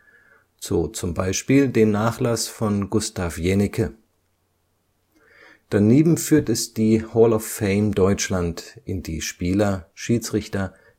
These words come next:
Trainer, Offizielle und Journalisten aufgenommen werden. Das Museum Lutherstiege Augsburg zeigt Gegenstände und Räume aus der Zeit Martin Luthers.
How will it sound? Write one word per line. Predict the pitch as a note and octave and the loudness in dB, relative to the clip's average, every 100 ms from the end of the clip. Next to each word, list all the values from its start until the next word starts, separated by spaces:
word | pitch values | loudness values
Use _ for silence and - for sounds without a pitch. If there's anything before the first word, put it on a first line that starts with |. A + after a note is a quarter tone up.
| - | -8
Trainer, | F#2+ F#2+ A2+ B2+ A#2 A2+ - - _ - | 0 2 4 2 0 -2 -16 -20 _ -2
Offizielle | A#2 - D3 - G#2+ A2+ A2 | 0 2 0 4 6 8 6
und | - C#3 | 4 0
Journalisten | G#2 A2+ B2 A2 G#2 - F2 | 4 4 6 4 4 -2 -4
aufgenommen | E2 F2+ F2+ - F#2 F2 E2+ | 0 2 2 2 2 2 4
werden. | F2 E2+ D#2+ - _ _ _ _ _ _ _ _ _ _ _ _ _ _ - - _ - | 2 2 -4 -10 _ _ _ _ _ _ _ _ _ _ _ _ _ _ -20 -20 _ -6
Das | E2 - - | -4 -4 -6
Museum | G2 E2+ E2 F2+ F2 | -2 0 2 4 4
Lutherstiege | F2 F2 C#3+ C#3 G#2 - - A2 G#2+ G#2 F2+ | 2 2 0 0 -2 -2 -2 0 2 0 0
Augsburg | D#2+ F#2 F2+ - A#2+ A2 - | 2 0 0 2 6 6 4
zeigt | - F#2+ F2+ - | -4 -2 -4 -6
Gegenstände | - F2 A#2 C3 - C3 C#3 A#2 | -6 -2 0 0 0 0 2 4
und | A2 G2 | 4 2
Räume | E2 F2 G#2 A#2+ G#2+ G#2+ | 2 2 2 2 0 -4
aus | - F#2+ F#2 | -4 -2 -2
der | F2+ E2+ | -2 -2
Zeit | - D#2+ E2+ - | -4 -4 -6 -4
Martin | F2+ E2 E2+ F#2+ | -2 -2 -2 -2
Luthers. | F2 F2 F2+ D#2 - - | 0 0 -2 -4 -8 -12